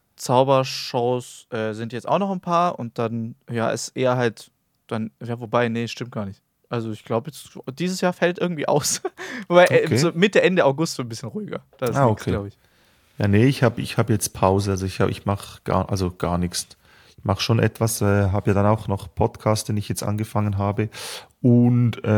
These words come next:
Speaker 2: aber ansonsten so Shows, ich mach jetzt einfach ein paar Open Mics.
Speaker 1: Mhm.
Speaker 2: Das mach ich. Und, äh, in der Schweiz hab ich noch zwei, drei Sachen, aber das sind,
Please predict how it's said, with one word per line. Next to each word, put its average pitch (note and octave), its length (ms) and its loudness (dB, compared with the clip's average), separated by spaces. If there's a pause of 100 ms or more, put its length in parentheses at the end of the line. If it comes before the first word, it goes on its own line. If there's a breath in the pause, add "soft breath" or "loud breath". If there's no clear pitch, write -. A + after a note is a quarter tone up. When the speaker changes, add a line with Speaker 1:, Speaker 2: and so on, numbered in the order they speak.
(120)
Speaker 2:
aber G2+ 180 -2
ansonsten G#2+ 480 0
so G#2+ 100 -2
Shows, C3 460 0
ich B2+ 160 -8
mach B2+ 160 -2
jetzt B2 160 -4
einfach A#2 200 -4
ein - 60 -20
paar G2+ 200 2
Open G2+ 320 -4
Mics. A#2+ 580 -4 (880)
Speaker 1:
Mhm. F#3 280 -2 (340)
Speaker 2:
Das B2 240 -8
mach C#3+ 240 0
ich. F3+ 240 -2
Und, B2 640 2
äh, G#2+ 600 2 (1080 soft breath)
in G#2+ 100 0
der G2+ 100 4
Schweiz G2 380 2
hab F2+ 180 0
ich F#2+ 60 -10
noch F#2+ 160 -4
zwei, F#2+ 300 -2
drei F#2 220 -4
Sachen, F#2+ 420 -6
aber F#2+ 200 -6
das F#2+ 200 -6
sind, F#2 400 -8